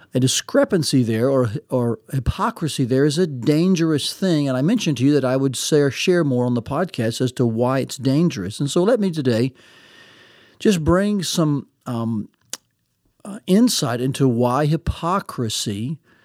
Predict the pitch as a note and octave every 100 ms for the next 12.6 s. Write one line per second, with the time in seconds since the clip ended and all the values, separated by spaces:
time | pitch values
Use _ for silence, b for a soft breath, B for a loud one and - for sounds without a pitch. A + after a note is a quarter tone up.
0 | b b b C#3 C3+ C3+ C#3 C#3 C3+ C#3+
1 | C#3+ - - E3 D#3 E3 D#3 F#3 F#3+ F3+
2 | F#3+ F3+ - E3+ G#3+ G#3 - C#3+ A#2+ -
3 | - A#3+ - C#3 G#2+ - C3+ E3 F3+ F3
4 | G#3+ C#4 F3 A#2 B2+ C3 C#3 C#3 - C3+
5 | C#3 - C3 A#2+ - A3+ G#3+ F3+ C#3 A2
6 | - A2+ A#2+ A#2 G#2 G2 G2 G#2 - _
7 | b b b b b b - C3+ B2+ C#3
8 | C3+ D3 D#3+ E3+ E3+ - - D3+ B2+ A#2+
9 | A#2+ - D3 C#3+ A#2+ B2+ C3 C3 C3+ -
10 | - _ - C3+ C3 A#2+ - - E3 F3+
11 | D#3+ - B2+ - - D#3+ D#3 A#2+ F#2 -
12 | A2 B2 A2+ C#3+ C3+ B2